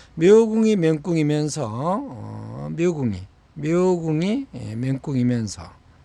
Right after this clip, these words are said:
명궁이면서 정성이 없다. 정성이 없잖아요. 예, 정성이 없고 대궁에서, 대궁에서 자미탐랑을 끌어다 쓴다.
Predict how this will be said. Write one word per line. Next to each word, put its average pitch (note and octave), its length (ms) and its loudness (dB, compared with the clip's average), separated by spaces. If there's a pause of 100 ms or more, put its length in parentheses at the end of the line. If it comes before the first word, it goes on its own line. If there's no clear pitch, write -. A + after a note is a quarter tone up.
명궁이면서 A2+ 920 -8 (300)
정성이 D#3 480 2
없다. A2+ 320 -8 (240)
정성이 F#3+ 300 -4
없잖아요. C#3+ 600 -6 (300)
예, G#3 60 -12
정성이 G#3 500 -12 (500)
없고 D3+ 580 0
대궁에서, F#3 1040 0 (580)
대궁에서 D#3+ 760 -2 (240)
자미탐랑을 E3+ 880 0
끌어다 F3+ 260 -4
쓴다. A2+ 380 -10